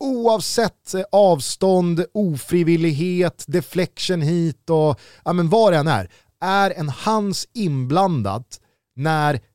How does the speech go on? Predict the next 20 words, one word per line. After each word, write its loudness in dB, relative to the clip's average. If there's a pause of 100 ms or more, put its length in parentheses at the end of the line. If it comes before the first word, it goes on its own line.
(120)
samma -2
spelare -2
som -2
tar -4
med -4
handen -6 (140)
gör -2
mål, -4 (260)
då -2
döms -4
målet -8
bort. -6 (200)
För -8
att -10 (140)
den -4
får -2
inte -4
vara -6
inblandad. -4 (280)
Men -2